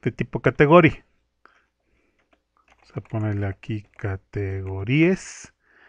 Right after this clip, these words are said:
categorías, list, backing field. Categorías, list, backing field. Y lo que vamos a hacer aquí es,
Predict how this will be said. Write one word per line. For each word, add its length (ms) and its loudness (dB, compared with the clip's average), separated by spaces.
categorías, 1200 -4
list, 640 -4
backing 520 -6
field. 260 -14
Categorías, 1040 2
list, 520 2
backing 500 -4
field. 240 -12
Y 320 4
lo 240 4
que 100 0
vamos 560 2
a 120 2
hacer 380 0
aquí 560 -2
es, 520 -6